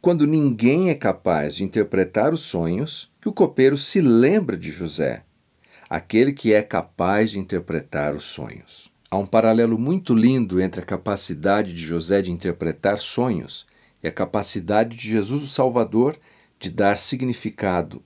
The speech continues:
aos sonhos dos homens. Assim, José, ele é então tirado da prisão, vai diante do rei que relata os seus dois sonhos e ele apresenta a interpretação.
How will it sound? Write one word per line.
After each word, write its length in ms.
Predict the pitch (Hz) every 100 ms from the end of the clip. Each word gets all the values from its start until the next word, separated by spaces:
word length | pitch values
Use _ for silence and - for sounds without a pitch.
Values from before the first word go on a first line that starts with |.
| -
aos 220 | 92 87
sonhos 420 | - 98 92 82
dos 220 | 87 80
homens. 560 | 78 71 65 - - - _ _ -
Assim, 220 | - 214
José, 640 | 165 107 107 127 143 - _
ele 320 | - 87 87
é 120 | 87
então 240 | 87 90 85
tirado 400 | - 78 80 78
da 80 |
prisão, 560 | 85 143 131 98 120 180 - _ _
vai 140 | 76 73
diante 400 | 78 101 131 110
do 120 | 101
rei 260 | 76 104
que 100 | 120
relata 560 | 78 80 73 90 113 -
os 100 | 78
seus 200 | 73 69
dois 260 | 123 117 120
sonhos 600 | - 104 123 160 - - - -
e 140 | 180
ele 180 | 139 143
apresenta 680 | 143 151 139 95 98 101 98
a 40 |
interpretação. 840 | 90 90 85 78 - 82 - 64